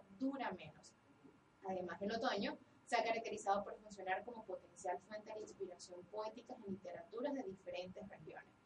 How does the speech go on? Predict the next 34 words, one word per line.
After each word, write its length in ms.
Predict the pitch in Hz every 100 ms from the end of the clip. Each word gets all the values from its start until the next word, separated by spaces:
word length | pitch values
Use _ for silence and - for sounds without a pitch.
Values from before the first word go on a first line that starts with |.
| - - -
Y 80 | 214
bueno, 320 | 214 190 - - - -
ya 300 | 226 226 - 226
el 80 |
veintiuno 720 | 233 226 220 220 226 233 247 247 -
de, 400 | 196 190 185 180
eh, 300 | 170 180 180 185
marzo 460 | 196 208 202 226 185
comienza 520 | 180 180 190 196 202
el 120 | 185
otoño 280 | 175 196 247
y 120 | 240
bueno, 180 | 180 -
ya 120 | 165 170
este 220 | - 196
clima, 640 | 208 202 202 208 208 196 -
eh, 560 | 185 180 165 160 - -
está, 560 | - 185 180 190 190 196
ya 140 | 202
se 120 | 220 214 214
hace 180 | 220 226
sentir. 520 | - 185 - 214 269 294 - -
Por 120 | 190
ejemplo, 360 | 185 190 202 190
hoy 120 | 180 175
estamos 360 | - 190 196
a 80 | 190
diecisiete 580 | 185 180 - 196 180 196
grados 340 | 196 196 202 -
con 240 | 196 180 185
chubascos 720 | 180 180 190 - - 240 - - - - - 202
en 180 | 196
la 140 | 190 -
ciudad 440 | - 185 190 202